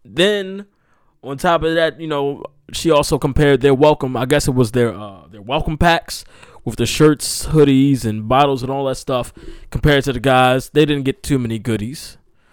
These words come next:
They didn't get too many. Why, why couldn't they get the same welcome pack? Why not? Why couldn't they get the same welcome pack? It, it, it shouldn't have, it couldn't have been that hard.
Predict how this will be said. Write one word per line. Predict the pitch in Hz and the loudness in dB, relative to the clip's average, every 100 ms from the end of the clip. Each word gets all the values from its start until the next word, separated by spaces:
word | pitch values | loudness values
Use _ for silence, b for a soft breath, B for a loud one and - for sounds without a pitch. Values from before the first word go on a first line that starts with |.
| _ - | _ -4
They | 185 | 0
didn't | 196 | 2
get | 175 | 2
too | 190 | 2
many. | 165 165 | 0 2
Why, | 175 202 | 4 4
why | 190 208 208 | 4 4 4
couldn't | 220 | 4
they | 196 | 4
get | 185 | 2
the | 175 | 0
same | - 190 185 | -2 -2 2
welcome | 185 180 127 | 2 4 2
pack? | 117 92 - - _ _ _ _ _ _ _ _ | 0 0 -12 -20 _ _ _ _ _ _ _ _
Why | - 254 | 2 4
not? | 262 233 - - _ _ | 6 2 -2 -16 _ _
Why | 180 233 | -4 -2
couldn't | 254 | -2
they | 226 | -2
get | 220 | -6
the | 202 | -8
same | 240 226 | -4 -2
welcome | 214 214 180 | 0 -2 0
pack? | 156 117 - _ _ _ _ _ _ _ _ _ _ _ _ _ _ | 0 -2 -10 _ _ _ _ _ _ _ _ _ _ _ _ _ _
It, | 104 202 | -8 -2
it, | 214 214 190 | 0 2 0
it | |
shouldn't | - 233 202 | -2 -4 -4
have, | 180 | -2
it | 185 | -2
couldn't | - 247 | 2 2
have | 196 | 2
been | 170 160 | 0 0
that | 143 | 0
hard. | 135 135 85 - | 0 0 -4 -14